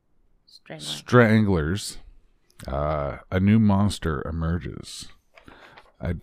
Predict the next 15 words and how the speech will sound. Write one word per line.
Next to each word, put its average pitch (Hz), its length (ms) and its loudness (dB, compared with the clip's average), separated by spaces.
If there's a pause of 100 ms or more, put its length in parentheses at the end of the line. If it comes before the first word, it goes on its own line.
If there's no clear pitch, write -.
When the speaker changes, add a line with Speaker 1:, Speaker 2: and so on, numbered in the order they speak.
(100)
Speaker 2:
don't - 260 -2
like 78 220 -4
scripts. - 720 -10 (460)
Speaker 1:
Uh, 180 280 -2
Speaker 2:
But 175 100 10
I 180 60 12
tried 175 240 10
to 160 60 8
make 160 220 8
it 147 100 4
fun. - 480 2
Speaker 1:
Yeah, 214 160 -4
you 202 120 -8
did. 175 200 -12 (640)
So, 208 420 2